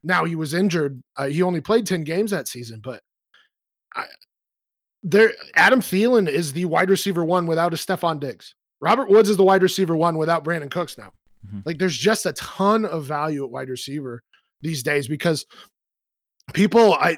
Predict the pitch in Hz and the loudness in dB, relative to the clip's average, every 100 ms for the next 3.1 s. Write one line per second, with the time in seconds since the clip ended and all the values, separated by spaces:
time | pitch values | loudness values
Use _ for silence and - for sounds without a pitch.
0 | 151 - 175 226 233 226 190 180 165 190 | -4 -4 -2 0 2 0 0 -2 0 0
1 | 165 160 180 185 165 151 160 143 - 185 | 2 2 0 -2 -6 -2 -4 -4 -4 -4
2 | 160 131 - 175 123 160 196 170 131 131 | -4 -6 -4 -4 -2 2 2 2 0 -4
3 | 123 | -6